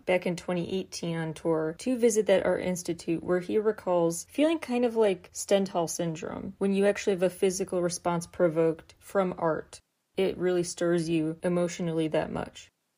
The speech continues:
He's previously described being drawn to collecting art because the concept of visual arts makes him think of eternity, and that sense of timelessness is something he wants to apply to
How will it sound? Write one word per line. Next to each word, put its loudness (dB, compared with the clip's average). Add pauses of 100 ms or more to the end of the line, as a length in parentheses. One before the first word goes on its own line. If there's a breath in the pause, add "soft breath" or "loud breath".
(320)
He's -4
previously 0
described 0 (100)
being 0
drawn -2
to -4
collecting -2
art -2
because -2
the -4
concept -2
of 2
visual 4
arts -2
makes -4
him -2
think -2
of 2
eternity, -2
and 0
that 2
sense -2
of 0
timelessness -4
is -6
something -8
he 2
wants 0
to 2
apply 2
to -2